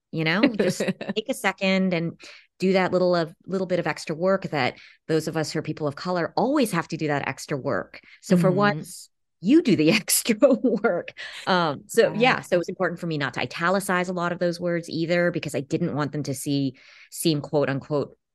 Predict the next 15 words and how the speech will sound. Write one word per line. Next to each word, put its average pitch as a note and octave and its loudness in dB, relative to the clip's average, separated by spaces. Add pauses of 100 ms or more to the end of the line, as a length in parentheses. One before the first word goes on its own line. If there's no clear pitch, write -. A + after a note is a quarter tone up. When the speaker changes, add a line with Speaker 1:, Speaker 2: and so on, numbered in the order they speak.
(280)
Speaker 1:
"foreign," E3+ 2 (280)
um, F#3+ 4
Speaker 2:
Mm-hmm. D3+ 0
Speaker 1:
because F3+ -14
they're F#3 -2
not G#3+ 0 (280)
foreign C3 -2
to D3+ -8
somebody B2+ -6
like - -8
me. - -10 (420)
Speaker 2:
Mm-hmm. F3 2
Yeah. E3+ 0
And G3 2
I, F#3+ 4